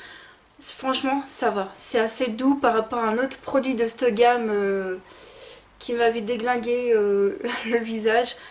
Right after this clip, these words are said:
Mais celui-ci du coup en soir il va très très bien, je le trouve très doux. Il dit qu'il délo-, enfin, ils disent qu'il déloge les impuretés des pores. Euh, non,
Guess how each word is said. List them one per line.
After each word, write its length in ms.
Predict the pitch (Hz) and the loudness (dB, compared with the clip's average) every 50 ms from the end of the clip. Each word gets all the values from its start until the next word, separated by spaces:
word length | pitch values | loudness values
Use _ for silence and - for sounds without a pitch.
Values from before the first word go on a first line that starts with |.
| - - 220 | -16 -8 -2
Mais 180 | 226 226 226 | 0 0 0
celui-ci 540 | 226 - - 254 214 220 233 - - 269 226 | 0 0 -2 -2 -2 -2 -2 -2 -2 -2 -4
du 120 | 208 226 226 | -4 -6 -8
coup 180 | - - 262 | -2 0 0
en 100 | 240 220 | 2 2
soir 260 | 214 - - 254 240 | 0 0 0 0 0
il 120 | 233 226 202 | 2 0 0
va 120 | 196 208 | 0 -2
très 320 | 202 - - - - 269 262 | -4 -6 -6 2 2 2 2
très 240 | - - 262 240 | 2 -2 -2 -2
bien, 180 | 214 233 247 254 | -2 -2 -4 -4
je 100 | 254 233 | -4 -2
le 100 | 220 220 | -2 -2
trouve 260 | 220 - - 220 202 - | -2 -4 -8 -10 -10 -10
très 280 | - - - 269 247 226 | -10 -8 -4 -2 -2 -2
doux. 300 | 214 233 240 247 277 269 - - - - - - - _ | -2 -4 -6 -8 -8 -10 -12 -16 -20 -20 -20 -20 -12 _
Il 120 | 240 233 220 | -8 -6 2
dit 200 | 247 311 330 320 | 4 4 4 4
qu'il 200 | - - 240 208 | 2 -4 -4 0
délo-, 240 | 240 262 262 269 269 262 - | 0 2 4 4 2 2 0
enfin, 260 | - 220 190 175 - - - _ _ _ _ - | -2 -4 -4 -4 -4 -10 -20 _ _ _ _ -8
ils 100 | 247 240 | -8 -2
disent 220 | 220 294 330 - | 2 2 2 2
qu'il 160 | - - 226 202 | 0 -2 -4 -2
déloge 460 | 214 254 269 277 302 320 330 277 262 | 0 0 2 2 4 4 4 2 2
les 240 | 220 226 226 220 269 | 0 -2 -2 0 -2
impuretés 500 | 285 294 294 - 277 269 - - 294 277 | -2 -4 -4 -6 -6 -8 -6 -6 -6 -6
des 160 | 240 247 233 | -4 -4 -6
pores. 460 | 233 - - 196 180 175 180 - - - - _ - | -6 -6 -6 -6 -6 -6 -10 -14 -20 -20 -20 _ -4
Euh, 560 | - 214 208 202 202 196 196 190 190 190 190 185 | -2 0 0 0 0 0 0 0 0 -2 -2 0
non, 240 | 202 233 262 240 208 | 2 2 2 2 0